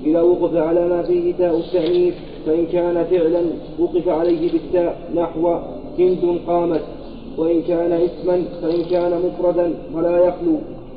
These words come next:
إما أن يكون ما قبلها ساكنا صحيحا أو لا، فإن كان ما قبلها ساكنا صحيحا وقف، وقف عليه بالتاء نحو، نحو بنت وأخت،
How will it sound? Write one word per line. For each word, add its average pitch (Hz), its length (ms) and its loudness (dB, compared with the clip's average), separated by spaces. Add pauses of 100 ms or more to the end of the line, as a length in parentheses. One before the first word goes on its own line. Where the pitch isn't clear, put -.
إما 175 440 2
أن 170 80 4
يكون 175 400 2
ما 170 160 0
قبلها 165 600 0
ساكنا 180 640 2 (240)
صحيحا 165 540 2 (960)
أو 175 180 4
لا، 175 240 4 (440)
فإن 170 240 2
كان 175 380 2
ما 170 140 0
قبلها 170 540 0
ساكنا 170 520 2
صحيحا 170 440 -2
وقف، 170 540 0
وقف 175 380 4
عليه 170 480 2
بالتاء 175 600 0
نحو، 170 400 0 (220)
نحو 175 280 2 (320)
بنت 180 200 6 (580)
وأخت، - 340 2